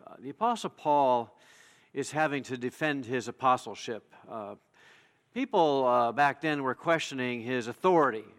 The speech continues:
to preach and teach what he was preaching and teaching. And, uh, so he's having to defend himself. Uh, his motives were being questioned. And, uh,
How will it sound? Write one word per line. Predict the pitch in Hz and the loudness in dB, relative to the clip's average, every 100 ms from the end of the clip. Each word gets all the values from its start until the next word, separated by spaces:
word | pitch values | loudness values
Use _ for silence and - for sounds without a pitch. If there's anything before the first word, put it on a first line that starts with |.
| _ - | _ -14
to | 131 120 117 104 _ _ | -8 -6 -6 -12 _ _
preach | 240 202 - 131 | -2 -2 -4 -12
and | - | -10
teach | 220 220 - - 73 | -6 -6 -8 -12 -14
what | 73 104 117 120 101 | -18 -14 -8 -8 -8
he | 127 113 | -10 -8
was | 107 98 | -10 -14
preaching | - 110 101 92 | -16 -16 -16 -16
and | 92 | -14
teaching. | - 202 233 - _ _ _ _ _ _ - | -8 -8 -8 -14 _ _ _ _ _ _ -10
And, | 123 131 135 131 131 127 | -4 -2 0 -2 -4 -4
uh, | 123 | -4
so | 120 170 170 | -2 -2 -2
he's | 196 | -4
having | 190 254 262 | -4 -6 -6
to | 190 | -6
defend | 147 143 160 147 | -8 -6 -6 -6
himself. | 127 131 - 123 117 135 - - - | -8 -10 -6 -2 0 -2 -10 -20 -20
Uh, | - 78 | -18 -16
his | 92 127 - _ | -14 -16 -16 _
motives | 120 143 151 139 - | -2 2 2 -2 -4
were | 131 | -6
being | 123 120 | -6 -8
questioned. | 101 - 123 - 104 90 90 - _ _ _ _ _ _ _ _ - | -8 -6 -6 -6 -12 -14 -18 -20 _ _ _ _ _ _ _ _ -14
And, | 120 123 120 120 120 | -8 -6 -6 -8 -6
uh, | 117 117 113 | -6 -4 -6